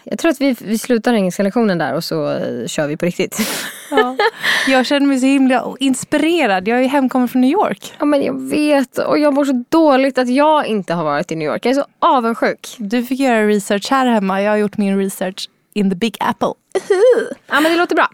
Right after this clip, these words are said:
Speaker 1: Det låter bra.
Speaker 2: Väldigt bra. Men du, vi ska ju prata avsmakningsmenyer idag.
Speaker 1: Mm. Tyvärr inga New York-restauranger, men vi körde ju ett jättefint specialavsnitt om New York som man såklart kan gå in och lyssna på om man vill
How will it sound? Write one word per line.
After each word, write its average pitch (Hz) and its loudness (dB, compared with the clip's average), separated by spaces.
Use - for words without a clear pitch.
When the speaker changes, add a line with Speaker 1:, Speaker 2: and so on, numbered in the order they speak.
Speaker 1:
Det - -4
låter 277 2
bra. 240 0
Speaker 2:
Väldigt 220 0
bra. 196 0
Men 294 2
du, 330 -2
vi 262 0
ska - -6
ju 349 -6
prata - 0
avsmakningsmenyer 233 0
idag. 220 0
Speaker 1:
Mm. 254 2
Tyvärr 269 4
inga 269 4
New 220 2
York-restauranger, 180 0
men 165 -4
vi 185 -6
körde 202 -4
ju 220 0
ett - -10
jättefint 208 -4
specialavsnitt 185 -6
om 185 -8
New 175 -10
York 147 -10
som - -12
man - -10
såklart - -12
kan - -10
gå 113 -10
in 107 -8
och 98 -10
lyssna - -10
på - -12
om 82 -10
man 85 -12
vill 98 -14